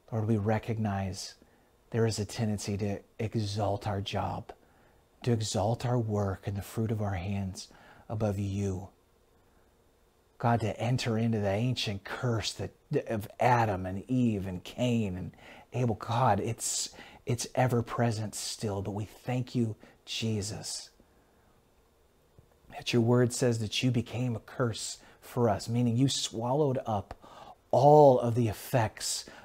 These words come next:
of the curse of sin. Not only the, the, not only death, but also literally this, that the tendency, Lord, to try to draw life from that which it cannot give.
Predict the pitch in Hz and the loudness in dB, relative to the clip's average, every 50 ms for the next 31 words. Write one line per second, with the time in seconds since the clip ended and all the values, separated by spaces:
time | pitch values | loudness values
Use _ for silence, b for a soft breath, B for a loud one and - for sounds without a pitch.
0 | B - 117 110 110 110 - - - - - 120 117 117 - - - - 107 101 | B -2 0 0 0 -2 -4 -6 -8 -2 0 0 2 2 0 -4 -4 -6 -8 -6
1 | - - - - 104 98 95 90 90 - B B B B B B 123 135 139 135 | -6 -8 -6 -4 -4 -4 -4 -4 -6 -8 B B B B B B 2 4 6 6
2 | 139 143 139 131 127 120 110 101 98 B B B B B 143 135 131 135 131 135 | 6 4 4 4 2 2 2 0 -2 B B B B B 0 0 2 4 6 6
3 | 143 143 143 139 123 113 110 110 110 110 135 127 123 117 - - - - - - | 6 6 6 6 4 4 4 2 2 2 4 4 4 4 2 0 -8 -20 -20 -20
4 | b b b b b b b b b b b _ _ - 139 127 - - - 170 | b b b b b b b b b b b _ _ 4 4 4 4 8 8 8
5 | 160 - - - - 139 131 120 113 123 113 - 165 143 135 120 127 120 113 101 | 8 8 4 6 6 6 6 6 4 2 4 6 6 6 6 6 6 6 4 4
6 | 101 104 107 120 139 135 - - - - - - - B B B B B B B | 0 0 4 8 8 8 8 6 0 0 -2 -4 -6 B B B B B B B
7 | - 127 120 - - 147 127 127 - - - 101 - 147 156 156 147 139 - - | 0 0 0 4 6 6 6 6 4 -4 -2 2 4 6 8 8 8 6 4 2
8 | - 135 123 107 98 B B B B B B - 143 139 135 123 120 117 - - | 0 2 2 0 0 B B B B B B 6 8 8 8 8 6 2 2 2
9 | 139 135 135 127 120 120 117 135 131 120 110 107 113 110 113 117 117 117 123 123 | 4 6 6 6 4 2 4 6 6 6 6 4 2 2 2 4 4 4 4 2
10 | 120 101 85 - - - - - B B B B B B - - 151 127 127 127 | 0 -2 -4 -6 -10 -12 -14 -16 B B B B B B 2 4 4 6 6 6
11 | 127 123 - - - - 131 131 - - - - 135 117 - - - - - - | 6 4 2 0 -2 0 0 0 0 0 -2 0 -2 -2 -2 -6 -12 -10 -8 -4
12 | 131 135 139 135 131 123 123 127 127 123 120 76 92 107 107 117 117 113 104 95 | 0 2 2 4 4 4 4 4 2 2 0 -2 -4 -2 0 2 2 2 0 0
13 | 90 - - | -2 -6 -10